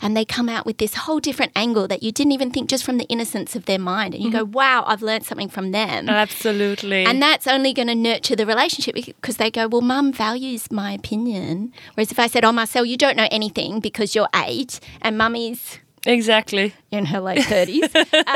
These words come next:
Speaker 1: right?
Speaker 2: Yeah.
Speaker 1: So, yeah, so I, uh, yeah, I'm actually, I've been quite inspired by your, um, you know, by conscious parenting and, you know, the whole philosophy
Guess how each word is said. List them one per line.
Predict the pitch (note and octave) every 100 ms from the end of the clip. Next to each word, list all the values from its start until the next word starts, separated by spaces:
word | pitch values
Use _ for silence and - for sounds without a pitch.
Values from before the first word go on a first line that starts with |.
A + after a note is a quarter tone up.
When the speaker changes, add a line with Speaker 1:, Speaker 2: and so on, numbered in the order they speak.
| D4+ - D4
Speaker 1:
right? | B3 C4 C5+ A#4
Speaker 2:
Yeah. | A#3+ A3 - - - - - -
Speaker 1:
So, | F4 D4+ D4 D4 C#4+ -
yeah, | C#4 G#3 G3+
so | D4
I, | - D4+ C#4 -
uh, | -
yeah, | B3+ C#4 A3
I'm | C4+ C#4
actually, | E4+ - E4
I've | C4+ A#3+
been | C#4+ D4+
quite | E4+ C#4
inspired | D4 - B3+ A#3+ A3 G#3+ A3 - -
by | A#3 G#3+
your, | A3 G#3 G#3+ G#3 G#3 _ _ _ -
um, | E3+ E3 E3+ - _ -
you | G#3+
know, | F#3
by | F#3+ F#3+
conscious | A#3+ A#3 A#3
parenting | - G#3+ G#3 G#3+ - G3 F#3 F#3
and, | - F3+ F3+ - - - -
you | - F#3+
know, | E3+
the | F3+ G3
whole | D4+
philosophy | D4+ C#4+ B3+ - C4+ A#3+